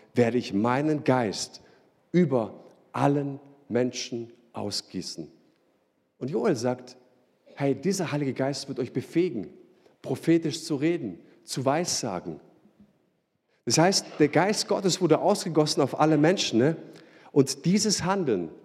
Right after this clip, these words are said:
das ist jetzt ganz wichtig, dass wir das mitnehmen. Dieses Handeln ist das erste Herrschaftshandeln des erhöhten Sohnes Gottes. Okay? Guck mal. Er,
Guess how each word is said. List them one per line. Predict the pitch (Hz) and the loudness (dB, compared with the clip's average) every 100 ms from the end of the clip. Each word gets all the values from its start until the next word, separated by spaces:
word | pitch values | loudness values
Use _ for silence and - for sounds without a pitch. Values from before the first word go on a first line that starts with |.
| - _ _ | -20 _ _
das | 147 | -2
ist | |
jetzt | 165 - | -2 0
ganz | 151 143 | -2 0
wichtig, | 151 143 139 | -4 -4 -4
dass | 127 | -4
wir | 127 | -2
das | 147 151 | -2 -2
mitnehmen. | 139 - 98 87 - - _ _ _ _ _ _ _ _ - | -4 -4 -4 -6 -12 -20 _ _ _ _ _ _ _ _ 0
Dieses | 175 202 226 - 143 123 | 2 2 0 -2 -4 0
Handeln | 165 180 120 110 143 156 - - _ _ _ - | 4 4 6 4 2 -4 -12 -20 _ _ _ 2
ist | 139 - | 2 2
das | 131 - - | -2 -2 -2
erste | 147 156 180 - - 190 185 - - - | 4 4 2 -2 0 0 -2 -12 -20 -20
Herrschaftshandeln | - 131 147 143 170 147 - - 135 127 127 123 123 - - | 4 6 6 4 2 0 -4 -4 -4 -2 -4 -4 -8 -18 -6
des | 120 | -4
erhöhten | 123 104 117 117 113 110 - - | -2 0 0 0 -6 -6 -16 -16
Sohnes | - 110 107 101 - | -4 -2 0 -4 -6
Gottes. | 98 92 82 - - _ _ _ _ _ _ _ | -8 -8 -10 -14 -16 _ _ _ _ _ _ _
Okay? | 117 127 165 - - _ _ _ _ _ | -10 -6 -6 -8 -20 _ _ _ _ _
Guck | 190 | 4
mal. | 185 87 - - - _ _ _ _ _ _ - - _ _ _ _ | 6 2 -4 -18 -20 _ _ _ _ _ _ -20 -20 _ _ _ _
Er, | 170 180 104 | 6 8 6